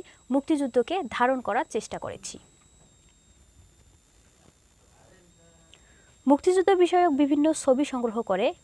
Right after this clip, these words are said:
দেয়ালিকা তৈরি করেছি। স্মৃতিসৌধের ত্রিভুজাকৃতির দেয়ালের সাত কাহন লিপিবদ্ধ করেছি। সব কিছু জেনে আমার মুক্তিযুদ্ধ সম্পর্কে আরও জানার আগ্রহ জাগলো। শিক্ষার্থীরা, এই যে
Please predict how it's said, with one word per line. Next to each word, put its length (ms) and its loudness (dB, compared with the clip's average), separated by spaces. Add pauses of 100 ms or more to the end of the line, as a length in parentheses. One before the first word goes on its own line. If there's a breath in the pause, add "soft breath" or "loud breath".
দেয়ালিকা 480 2
তৈরি 240 -4
করেছি। 380 -4 (1400 soft breath)
স্মৃতিসৌধের 680 4 (260)
ত্রিভুজাকৃতির 960 2 (100)
দেয়ালের 460 4 (720)
সাত 300 6 (320)
কাহন 380 4
লিপিবদ্ধ 480 0
করেছি। 420 -2 (1000 soft breath)
সব 260 6
কিছু 240 -2
জেনে 340 0 (400)
আমার 280 0
মুক্তিযুদ্ধ 480 -4
সম্পর্কে 520 -6 (180)
আরও 220 2
জানার 380 -4
আগ্রহ 340 -6
জাগলো। 360 -12 (500 soft breath)
শিক্ষার্থীরা, 520 -4 (120)
এই 140 0
যে 100 -4